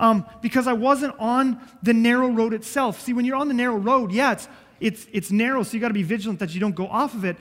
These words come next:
But when you're on it, you can really move, 'cause it's hard packed. It's easier to walk up there. And so I said, "Lord, well, why am,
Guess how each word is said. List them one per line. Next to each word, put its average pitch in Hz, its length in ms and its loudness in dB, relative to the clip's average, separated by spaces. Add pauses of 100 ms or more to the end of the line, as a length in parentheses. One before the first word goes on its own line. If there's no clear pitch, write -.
(140)
But 196 100 -4
when 247 140 2
you're 240 160 0
on 285 220 -2
it, 226 100 -2 (220)
you 214 120 2
can 254 220 2
really 240 220 2
move, 196 580 0 (640)
'cause 226 160 2
it's 214 120 -4
hard 254 360 -2
packed. - 320 2
It's 180 120 -8
easier 262 240 2
to 214 60 2
walk 262 320 2
up 233 160 -8
there. 156 260 -4 (1080)
And 220 100 2
so 285 100 0
I 277 80 4
said, 269 180 0
"Lord, 277 180 2
well, 233 160 2
why 277 460 2
am, 247 200 -2